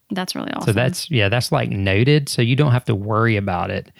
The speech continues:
Speaker 1: Still always question.
Speaker 2: Always ask that question and look at that paperwork as you close on your camper. So, what was the point of this exercise?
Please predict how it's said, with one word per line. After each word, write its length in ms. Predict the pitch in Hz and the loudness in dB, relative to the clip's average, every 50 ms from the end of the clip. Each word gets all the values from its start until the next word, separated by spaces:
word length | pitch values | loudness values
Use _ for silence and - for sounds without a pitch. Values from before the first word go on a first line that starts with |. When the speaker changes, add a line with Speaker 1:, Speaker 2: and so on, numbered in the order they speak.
| - - - - | -20 -20 -16 -12
Speaker 1:
Still 340 | - - - - 233 240 233 | -10 -8 -4 -2 0 0 2
always 360 | - 214 220 220 220 233 - | 2 2 2 2 2 0 -2
question. 600 | - - 208 196 190 - - - 185 180 180 175 - _ _ - | -2 -2 -2 0 -2 -2 -2 -2 -2 -2 -2 -4 -6 _ _ 0
Speaker 2:
Always 260 | 156 156 175 170 139 | 2 4 4 6 4
ask 200 | 139 139 135 - | 4 2 2 2
that 120 | 135 - | 0 -2
question 380 | - - 127 120 - - 127 107 | 0 0 0 2 2 2 2 2
and 100 | 98 95 | 2 2
look 140 | 110 107 - | 2 0 0
at 60 | 107 | 0
that 180 | 110 - - | -2 -4 -2
paperwork 440 | - 113 107 - 113 101 95 92 - | -2 -2 -2 -2 -2 -2 -2 -2 0
as 160 | 101 95 90 | -2 -2 -2
you 80 | 95 92 | -4 -6
close 460 | - - - 110 98 95 95 95 92 | -8 -6 -4 -2 -2 0 0 -2 -2
on 180 | - 101 95 92 | -4 -4 -4 -4
your 120 | 90 92 | -4 -6
camper. 520 | - - - - - - - - - 120 - _ _ - _ | -6 -6 -8 -8 -8 -10 -12 -14 -14 -14 -16 _ _ -20 _
So, 520 | - - - 160 143 117 101 90 90 92 - _ _ _ _ _ _ | -6 -4 0 2 2 2 2 2 0 -2 -6 _ _ _ _ _ _
what 240 | - 127 135 190 220 | 0 2 2 2 4
was 180 | 196 190 165 151 | 4 2 4 4
the 100 | 175 143 | 0 0
point 340 | - - - 156 147 143 139 | 0 0 2 4 4 4 4
of 60 | 120 | 4
this 200 | 120 117 - - | 4 4 4 2
exercise? 720 | 113 107 - - 104 92 - - 523 - - 539 - - | 0 0 0 -2 -2 -2 0 0 2 2 2 0 0 2